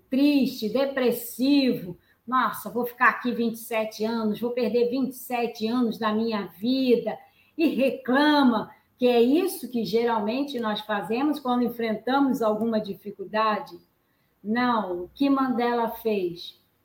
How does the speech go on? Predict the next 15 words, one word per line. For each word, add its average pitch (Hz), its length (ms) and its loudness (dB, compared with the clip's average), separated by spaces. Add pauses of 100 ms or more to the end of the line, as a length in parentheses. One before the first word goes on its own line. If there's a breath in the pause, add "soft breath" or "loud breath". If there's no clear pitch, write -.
(100)
Ele 220 140 -2
aceitou 262 720 2
a 330 80 0
sua 254 280 -2
condição, 208 840 -6
entendeu 262 540 4
que 311 100 2
não 302 300 4
tinha 339 720 2
como 262 280 2
mudar 233 460 2
as 220 200 -4
coisas 214 440 2
naquele 202 420 -4
momento 196 720 -4